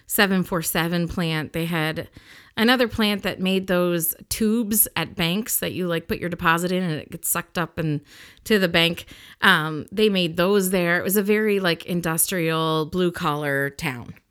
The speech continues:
Um, mixed in with that is a lot of, like, old thinking, kinda, like, Southern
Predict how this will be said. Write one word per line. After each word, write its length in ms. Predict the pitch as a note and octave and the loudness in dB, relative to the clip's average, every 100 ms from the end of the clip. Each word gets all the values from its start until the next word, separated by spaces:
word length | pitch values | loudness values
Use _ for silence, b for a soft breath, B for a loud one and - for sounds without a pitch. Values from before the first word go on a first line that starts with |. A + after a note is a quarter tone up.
| B B B B B | B B B B B
Um, 380 | - F3 D#3+ D3 - | 0 0 0 -4 0
mixed 360 | G#3+ - - | 0 2 -2
in 260 | G#3+ E4+ G4+ | -2 -2 0
with 220 | A#3 - | 0 -2
that 400 | D#3 D3 A#2 - _ | -8 -6 -6 -8 _
is 680 | F#3 E3+ E3 E3 D#3+ D#3+ E3+ F#3 | -2 0 0 -2 -2 -2 -4 -4
a 100 | F3+ | -4
lot 360 | F3 E3+ E3 F#3+ | -4 -2 -2 0
of, 240 | F3 F3 | -2 -2
like, 260 | F3 D#3 - - | -2 -2 -4 -4
old 300 | F#3 A3+ G#3+ | -2 -2 -4
thinking, 680 | - G3 D#3+ D#3+ D#3+ D#3+ E3 | -2 -2 -2 -2 -2 -2 -4
kinda, 340 | - F#3 E3 | -6 -4 -4
like, 200 | D#3+ D3+ | -4 -6
Southern 880 | - - - F3+ F3 E3+ E3+ E3+ E3+ | -4 -4 -2 -2 -2 -2 -2 -2 -2